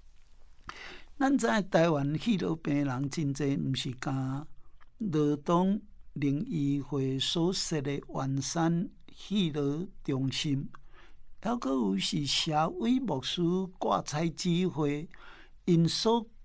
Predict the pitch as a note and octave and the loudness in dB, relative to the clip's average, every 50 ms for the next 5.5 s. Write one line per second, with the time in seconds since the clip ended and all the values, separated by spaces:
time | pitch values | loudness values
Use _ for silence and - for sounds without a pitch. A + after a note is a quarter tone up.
0 | - - - - E3 D#3 D3+ D#3 D#3 - - - - E3 D3+ D3 D3 D3 C#3+ - | -8 -4 -2 0 2 2 0 0 0 0 0 2 2 2 0 0 0 -2 -6 -8
1 | - - - - - - F3 D#3+ D#3 D#3+ E3+ F3 A3+ C#4+ E4 C4 F#3 D3 - - | -14 -18 -18 -18 -2 2 4 4 6 4 4 4 4 4 4 4 4 2 -2 -4
2 | - F3+ - - F3 - - G#3+ F#3+ D#3+ - - - C#3+ B2+ C3 B2+ B2 C#3 D3 | -4 -4 -2 -2 -2 0 0 0 0 0 -2 -4 -6 -4 -4 -4 -6 -6 -8 -10
3 | - - - - G#3 G#3+ A3 A3 A3+ G3 C3+ C3 C3 C3 - - D3 B2+ A#2+ - | -14 -6 0 2 4 4 4 4 2 0 -2 -4 -6 -6 -4 -4 -2 -2 -2 -4
4 | - B2 A#2+ C3 - - - - E3 D3 C#3+ C#3+ C#3 C3+ C3+ C#3 C3+ E3+ C#3+ C3 | -4 -4 -6 -8 -10 -14 -6 0 0 2 2 2 2 0 -2 -2 -2 -2 -2 0
5 | C3 C3 C3 C3+ D3 F#3+ G#3+ A#3 B3 B3 | -2 -2 -4 0 0 2 2 4 2 0